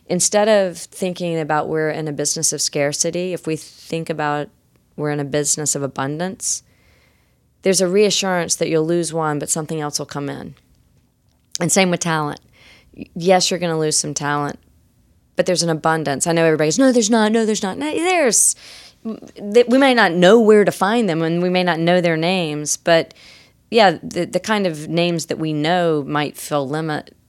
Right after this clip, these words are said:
limited, but I do think there's potential to look at everything as limitless. And think, as a leader, more importantly, and I, I tell people this publicly, that probably at the first part of your career,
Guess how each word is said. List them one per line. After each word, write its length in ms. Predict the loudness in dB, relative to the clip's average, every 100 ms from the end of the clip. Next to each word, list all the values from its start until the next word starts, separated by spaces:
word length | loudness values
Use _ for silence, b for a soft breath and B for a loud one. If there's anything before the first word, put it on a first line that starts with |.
| _
limited, 800 | -4 -2 -2 -2 -2 -2 -4 -10 _
but 220 | -8 -4
I 60 | -4
do 220 | -4 -6
think 580 | -6 -6 -6 -6 -8 -8
there's 240 | -6 -6
potential 540 | -8 -10 -8 -8 -6 -8
to 120 | -8 -8
look 160 | -8 -8
at 120 | -8
everything 560 | -6 -8 -8 -8 -8 -8
as 180 | -10 -8
limitless. 800 | -6 -8 -8 -10 -8 -8 -8 b b b b b
And 480 | -6 -4 -2 -4 -8 -12 _ _ -20 -20 _ _ _
think, 400 | 0 0 -2 -14 _ _ _ -4 2
as 140 | 4
a 40 |
leader, 560 | 4 2 2 4 4 2
more 220 | 0 -4
importantly, 560 | -4 -4 -2 -2 -2 -4
and 120 | -4
I, 140 | -4 -2
I 120 | -2
tell 180 | -2 -4
people 220 | -4 -6
this 160 | -6
publicly, 440 | -2 -4 -2 -6 -6
that 120 | -6
probably 540 | -4 -2 0 -2 -2 -2
at 80 |
the 60 | -4
first 300 | -4 -4 -4
part 180 | -4 -4
of 40 |
your 120 | -4 -8
career, 580 | -8 -4 -4 -4 -6